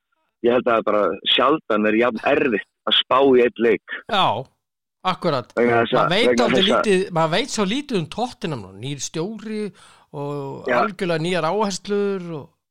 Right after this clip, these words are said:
Speaker 2: þú veist.
Speaker 1: Bara hva-, hvað ætlar hann að gera og, og allt það, en hann
Speaker 2: Mhm.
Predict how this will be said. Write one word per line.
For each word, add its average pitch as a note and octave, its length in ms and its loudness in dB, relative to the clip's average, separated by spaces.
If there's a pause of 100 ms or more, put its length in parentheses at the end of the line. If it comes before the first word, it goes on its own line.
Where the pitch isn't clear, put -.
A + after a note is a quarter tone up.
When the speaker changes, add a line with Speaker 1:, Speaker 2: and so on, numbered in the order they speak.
(120)
Speaker 2:
þú C#3+ 60 -16
veist. - 320 -18
Speaker 1:
Bara A2+ 220 -4
hva-, A#2+ 300 2 (100)
hvað B2+ 300 2
ætlar B2 280 0
hann A2+ 140 0
að - 120 -6
gera B2 580 4 (140)
og, G#2 200 4
og F2+ 160 4
allt A2+ 180 0
það, A#2 140 4
en G#2 140 0
hann D3+ 160 4
Speaker 2:
Mhm. C#3 100 -4